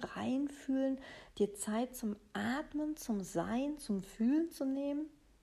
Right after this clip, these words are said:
Das ist, es ist so wertvoll in der heutigen Zeit und gerade in diesem Jahr. Also das Jahr zweitausendzwanzig, das kann ich vielleicht auch nochmal erzählen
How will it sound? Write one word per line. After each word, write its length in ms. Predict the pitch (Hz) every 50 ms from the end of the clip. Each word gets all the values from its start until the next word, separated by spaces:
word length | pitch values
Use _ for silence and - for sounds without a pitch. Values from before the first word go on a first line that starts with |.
| _ - -
Das 260 | - - - - -
ist, 260 | 202 170 - - - - -
es 140 | 202 -
ist 420 | - - - - - - - - -
so 220 | 240 254 269 240
wertvoll 460 | 202 220 226 254 - - - 294 277
in 100 | - 196
der 120 | 190 208 202
heutigen 440 | 214 208 220 226 254 254 233 233 233
Zeit 380 | - 233 226 233 240 247 -
und 180 | - 208 208 - - - - - - - - - - - - - - -
gerade 640 | - 220 214 - 202 202 202 254 - 311 285 269 262
in 420 | - 233 208 208 208 185 180 190 -
diesem 580 | - 226 226 240 254 240 247 254 240 247 240 240 247
Jahr. 420 | 175 196 - - - - 190 185 - - - - - _ _ - _ - - - - - - - - - - - - - - -
Also 360 | - - - 196 - 202 202 170 180 214 214 - - - - - - - - - - - - -
das 200 | - - 196 -
Jahr 260 | - 190 214 247 262 254
zweitausendzwanzig, 1120 | - 208 214 226 226 233 220 214 226 214 - - 185 185 185 185 - - 170 202 220 -
das 120 | - -
kann 140 | - - 185
ich 80 | 196 180
vielleicht 180 | - 196 -
auch 60 | - 202
nochmal 200 | 196 190 190 185
erzählen 460 | 185 - - 180 175 180 190 202